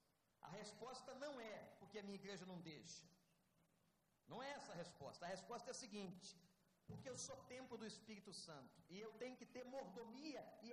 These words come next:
administração sobre o meu próprio corpo." Então nós queremos ajudar aí a terceira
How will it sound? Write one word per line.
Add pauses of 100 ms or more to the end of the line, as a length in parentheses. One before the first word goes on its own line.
administração
sobre
o
meu (100)
próprio (120)
corpo." (1600)
Então
nós
queremos
ajudar
aí
a
terceira